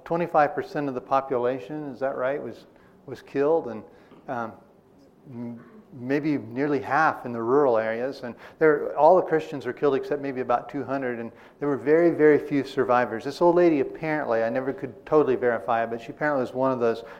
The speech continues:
couple hundred that survived all, all the killings in Cambodia at that time. And she was there, and I just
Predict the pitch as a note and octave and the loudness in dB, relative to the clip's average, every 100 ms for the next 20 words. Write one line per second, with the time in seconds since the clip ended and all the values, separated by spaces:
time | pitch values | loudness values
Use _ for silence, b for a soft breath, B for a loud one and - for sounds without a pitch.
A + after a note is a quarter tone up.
0 | - - D3 C3+ B2 C#3+ A2 A2+ - - | -6 -2 0 0 0 -2 -2 -4 -4 -2
1 | A#2+ A#2+ B2 A#2 G#2+ B B B - A#2+ | 2 4 4 0 -4 B B B -6 -2
2 | A#2 A#2+ A#2+ A2+ - C#3 B2 G#2+ G#2 A2+ | 0 0 -2 -2 0 0 0 -4 -8 -8
3 | G2+ b b b - C3 A#2+ A2+ A#2 A2+ | -10 b b b -8 -6 0 2 4 2
4 | G#2+ - - C3 - A#2 - C#3+ B2+ A#2+ | 0 -4 -6 -4 0 0 0 -2 0 -2
5 | A#2+ A2+ B - G3+ F3+ D3 D#3 C#3+ D3 | -6 -10 B 0 4 6 6 6 6 4
6 | C#3+ - D#3 | 0 -2 -4